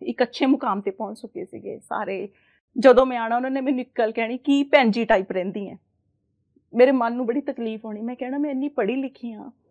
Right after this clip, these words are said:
ਇੰਨਾ ਕੁਛ ਕਰ ਰਹੀ ਹਾਂ, ਫਿਰ ਵੀ ਮੈਨੂੰ ਕਿਹਾ ਜਾ ਰਿਹਾ ਕਿ ਤੂੰ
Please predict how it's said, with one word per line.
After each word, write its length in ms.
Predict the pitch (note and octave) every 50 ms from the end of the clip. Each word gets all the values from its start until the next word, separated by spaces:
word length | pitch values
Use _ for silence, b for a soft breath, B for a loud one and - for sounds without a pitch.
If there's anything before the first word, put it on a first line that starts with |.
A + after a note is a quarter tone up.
| _ _ _ _ _ _ - -
ਇੰਨਾ 200 | - C#4+ D4+ E4+
ਕੁਛ 220 | E4+ F4 F4 F4 -
ਕਰ 260 | - B3 A3 G#3 G3+
ਰਹੀ 220 | G#3+ A3+ C4 C4
ਹਾਂ, 160 | A#3 A#3 A#3 C4+ - _ _ _ _ -
ਫਿਰ 140 | D4 C4+ A#3+
ਵੀ 80 | D4
ਮੈਨੂੰ 240 | D4 C#4 D4 D4 D#4+
ਕਿਹਾ 140 | - B3+ A3+
ਜਾ 100 | A3+ B3
ਰਿਹਾ 100 | A#3 C#4
ਕਿ 120 | C4+ D#4+
ਤੂੰ 220 | D#4+ - E4+ E4+